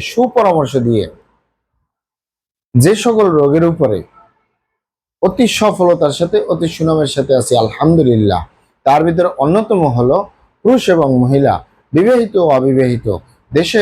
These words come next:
এবং প্রবাসে বিশেষ মুহূর্তের সময় বাড়ানোর উপরে মেডিসিন দিয়ে, চিকিৎসা দিয়ে, সেবা দিয়ে, সুপরামর্শ দিয়ে দেশে এবং প্রবাসে অতি সফলতার সাথে, অতি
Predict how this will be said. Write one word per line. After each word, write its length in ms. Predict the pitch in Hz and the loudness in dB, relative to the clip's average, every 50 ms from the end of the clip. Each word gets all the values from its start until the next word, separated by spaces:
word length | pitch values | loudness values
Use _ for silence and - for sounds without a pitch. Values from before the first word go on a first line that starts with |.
| 196 | 2
এবং 140 | 185 165 151 143 131 120 | 2 0 0 -2 -2 -2
প্রবাসে 440 | 127 131 131 135 139 135 - - 98 78 - _ _ _ _ _ _ - | -2 -2 0 0 -2 -2 -4 -6 -8 -8 -10 _ _ _ _ _ _ -2
বিশেষ 340 | 143 175 - 320 269 214 - - - 135 131 | -2 0 2 0 0 0 -2 -6 -8 -4 -2
মুহূর্তের 420 | 131 160 185 185 185 - 143 120 92 - - _ _ _ _ _ | 0 0 0 0 0 -2 -2 -2 -2 -4 -12 _ _ _ _ _
সময় 400 | - - - 156 160 165 160 143 131 120 117 | -8 -4 -2 0 2 2 2 2 0 0 0
বাড়ানোর 420 | 127 131 143 151 151 151 147 139 139 127 | 0 2 2 2 2 2 2 2 0 0
উপরে 260 | 117 - 131 120 107 98 87 - _ _ _ _ - | 0 -2 -2 -2 -2 -4 -6 -10 _ _ _ _ -2
মেডিসিন 420 | 117 131 139 160 170 165 208 208 208 202 | 0 2 2 0 0 0 0 0 0 0
দিয়ে, 180 | 202 214 226 233 233 - _ _ _ _ _ | 2 2 0 0 -2 -4 _ _ _ _ _
চিকিৎসা 400 | - 190 190 220 202 - - 202 180 156 | -2 0 2 2 0 0 -2 -2 0 0
দিয়ে, 160 | 143 135 120 101 92 - _ _ _ - - - | 0 0 0 -2 -4 -8 _ _ _ -8 -4 -2
সেবা 260 | - 175 170 170 160 143 139 | 0 2 2 2 2 2 0
দিয়ে, 180 | 135 127 113 101 - - _ _ _ - - | 0 0 0 -2 -4 -10 _ _ _ -14 -4
সুপরামর্শ 680 | - 156 147 143 123 - 139 151 185 226 240 214 185 - 175 151 | -2 0 0 0 -2 -2 0 0 2 2 0 -2 -4 -6 -4 -2
দিয়ে 180 | 131 117 107 95 87 - _ _ _ _ - | -2 -2 -2 -2 -6 -12 _ _ _ _ -4
দেশে 280 | 131 156 165 - - 196 180 | -4 -2 -2 -2 0 0 2
এবং 160 | 160 143 135 127 117 - | 2 2 2 0 0 -2
প্রবাসে 460 | - 127 135 156 165 160 - - 110 - - - _ _ _ _ | -2 0 0 0 0 -2 -2 -2 -4 -4 -4 -10 _ _ _ _
অতি 240 | - 139 143 - 156 131 - - | -6 -4 -2 0 -2 -2 -2 -2
সফলতার 540 | - 175 175 165 165 151 143 117 139 131 117 - | -2 -2 0 2 2 2 2 2 2 0 0 -2
সাথে, 220 | 143 143 - 185 190 185 _ _ _ _ _ | -2 0 0 -2 -2 -2 _ _ _ _ _
অতি 200 | 147 147 156 165 | -2 0 0 0